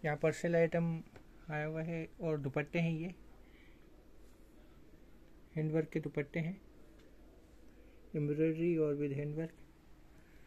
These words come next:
और सेल में है ये थाउजेंड की Loan के दुपट्टे हैं ये। दोनों पल्लू पर जो है वो embroidery और handwork काम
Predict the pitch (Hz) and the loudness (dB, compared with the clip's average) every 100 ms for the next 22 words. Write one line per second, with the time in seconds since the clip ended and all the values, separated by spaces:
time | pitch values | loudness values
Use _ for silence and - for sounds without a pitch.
0 | - - - 151 135 131 165 160 170 160 | -20 -20 -10 -6 -6 0 6 6 6 2
1 | 165 165 165 156 139 151 156 175 175 - | 2 0 0 0 0 0 -2 -6 -10 -12
2 | - - - - - - - - - - | -20 -20 -20 -18 -18 -18 -18 -20 -20 -20
3 | - - - 151 135 147 156 156 151 143 | -20 -20 -14 -6 -2 -2 -2 -2 -2 -2
4 | - 151 156 180 - - - - - - | 0 0 0 -6 -10 -18 -20 -20 -20 -20
5 | - - - - - - - - - - | -20 -20 -20 -20 -20 -20 -20 -20 -20 -20
6 | - - - - - - - - - - | -20 -20 -20 -20 -20 -20 -20 -20 -20 -20
7 | - - 165 147 151 143 147 151 151 151 | -20 -16 -6 -2 -2 -2 -2 -2 0 0
8 | 143 143 147 139 135 - - - - - | 0 -2 -2 -2 -4 -10 -20 -20 -20 -20
9 | - - - - 151 147 156 151 175 170 | -20 -20 -18 -6 -2 0 2 2 0 0
10 | 151 139 147 147 151 156 151 151 | 0 -2 -2 -2 -2 -2 -4 -4